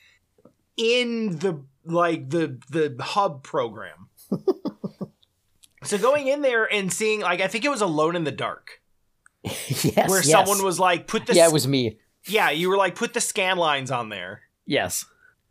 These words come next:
Speaker 1: 'Cause it actually helps.
Speaker 2: <laughs> It makes it look a lot better.
Speaker 1: It actually makes it look better somehow.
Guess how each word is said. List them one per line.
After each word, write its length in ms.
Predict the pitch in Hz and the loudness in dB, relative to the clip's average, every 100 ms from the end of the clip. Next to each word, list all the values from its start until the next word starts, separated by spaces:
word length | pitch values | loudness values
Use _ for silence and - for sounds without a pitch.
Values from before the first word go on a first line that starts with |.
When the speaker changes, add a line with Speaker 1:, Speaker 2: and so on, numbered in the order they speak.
| _ | _
Speaker 1:
'Cause 200 | 202 170 | -4 -2
it 100 | 190 | 0
actually 540 | 180 180 - 185 175 160 | 0 0 -2 -2 0 0
helps. 600 | 160 123 - - - - _ - | -2 -4 -6 -8 -8 -10 _ -20
Speaker 2:
<laughs> 180 | - 277 | -6 -4
It 180 | 254 | 0
makes 220 | 190 190 202 | 2 2 2
it 100 | 165 | 0
look 160 | 139 | -2
a 40 | 180 | -2
lot 360 | 139 - - | 0 -2 -4
better. 260 | 151 151 156 202 | -8 -6 -2 0
Speaker 1:
It 100 | 196 | 2
actually 400 | 190 - 214 196 | 2 0 -2 0
makes 260 | 185 180 | -2 -2
it 100 | 202 | -4
look 200 | 180 135 | -4 -2
better 240 | 175 156 139 | -2 0 -2
somehow. 560 | 156 131 127 92 101 | -4 -4 -6 -6 -12